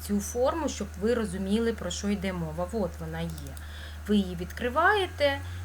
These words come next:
і, відповідно, там, де відповіді, шукаєте, е, в-, е, ну, відкриваєте цю табличку. Ще один спосіб:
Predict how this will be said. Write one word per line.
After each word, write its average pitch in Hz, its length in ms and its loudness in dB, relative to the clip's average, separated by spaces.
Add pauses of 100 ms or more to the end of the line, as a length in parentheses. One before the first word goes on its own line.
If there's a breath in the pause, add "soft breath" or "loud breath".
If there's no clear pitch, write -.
(140)
і, 415 320 4
відповідно, 220 880 0 (120)
там, 196 180 2 (100)
де 190 60 0
відповіді, 262 880 -2 (100)
шукаєте, 226 840 2
е, 202 240 4 (1080 loud breath)
в-, 196 160 -2
е, 185 100 -2 (140)
ну, 233 220 0 (380)
відкриваєте 208 720 2 (120)
цю 196 100 -2
табличку. 160 720 -6 (400 loud breath)
Ще 403 320 2
один 247 360 4
спосіб: 180 540 -2